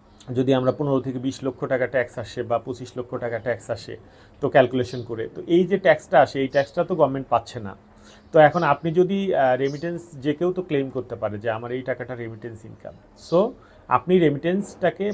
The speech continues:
প্রপার ওয়েতে ব্যবহার করতে হবে। অর্থাৎ আমি একজন, সাপোজ আমার এক বন্ধু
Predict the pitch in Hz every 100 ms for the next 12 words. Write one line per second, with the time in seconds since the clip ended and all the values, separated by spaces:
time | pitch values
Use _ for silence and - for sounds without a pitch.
0 | 196 160 180 175 160 156 190 220 - _
1 | - 135 131 120 131 120 117 - 107 104
2 | 117 - 180 185 147 160 208 - - -
3 | - - 180 147 165 151 170 - - -
4 | 151 - 147 151 135 135 131 - - 131
5 | 131 127 131 123